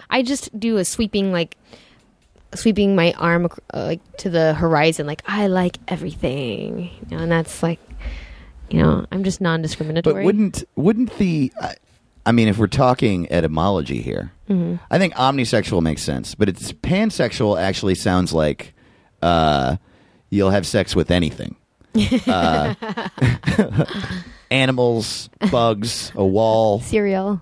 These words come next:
Speaker 2: cereal. And, uh, it, it's not wrong to do that in any, uh, in, if it's consensual every time, uh, with every dog or insect or wall.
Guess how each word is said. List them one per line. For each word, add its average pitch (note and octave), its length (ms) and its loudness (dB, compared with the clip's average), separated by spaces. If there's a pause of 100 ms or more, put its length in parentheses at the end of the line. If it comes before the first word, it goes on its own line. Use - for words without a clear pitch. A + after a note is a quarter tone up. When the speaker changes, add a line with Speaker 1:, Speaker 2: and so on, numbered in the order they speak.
(120)
Speaker 2:
cereal. B2 720 2 (680)
And, A2 320 4
uh, G#2 500 4
it, A2+ 180 0
it's - 240 -2
not A#2 220 2
wrong A#2 300 2
to A2+ 80 0
do G2 160 2
that F#2 320 2
in F2+ 160 2
any, F2+ 240 2 (120)
uh, F2 60 0
in, E2 840 0
if E2 240 2
it's - 120 -2
consensual D#2+ 600 0
every C2 160 0
time, C2+ 320 -2 (100)
uh, B1 320 -2
with C#2+ 180 2
every E2 300 4
dog B1+ 500 0
or C2 240 2
insect B1+ 520 -4
or B1+ 100 2
wall. C2+ 480 2